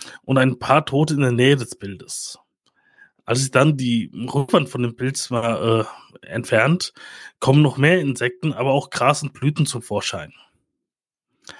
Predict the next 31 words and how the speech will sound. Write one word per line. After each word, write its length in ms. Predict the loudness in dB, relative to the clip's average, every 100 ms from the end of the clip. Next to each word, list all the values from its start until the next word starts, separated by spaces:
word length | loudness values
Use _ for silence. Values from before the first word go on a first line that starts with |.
| -20 -20 -20 -2
Etwas 300 | 0 2 0
danach 500 | 0 2 4 4 2
sucht 320 | -4 -8 -6
sie 280 | -4 -4 -6
Bill, 640 | -4 4 4 4 0 -2 -4
der, 260 | 0 0 0
äh, 220 | -2 -4 -8
Käufer 320 | 0 2 2
des 140 | 0 -2
Ehrings 340 | -4 -4 -4
aus 140 | -8
dem 80 | -8
Pfandhaus, 560 | -4 -4 -2 -2 -4 -6
auf, 440 | -2 0 0 -6 _ _ -20 -20 -20 -16 -16 -6
äh, 160 | 0 2
mit 180 | 4
dem 120 | 4 4
sie 60 |
sich 180 | 2 2
ganz 160 | 0 2
gut 140 | 2
verstanden 540 | 0 0 0 0 0
hat, 220 | -2 -2 -2
und 500 | -2 -2 -2 -4 0
der 100 | 2
bittet 400 | 2 2 0 0
sie 400 | 0 2 0 -2
darum, 480 | 0 4 4 4 2
mit 140 | 2
ihr 160 | 2 2
auszugehen. 560 | 0 -2 -6 -8 -10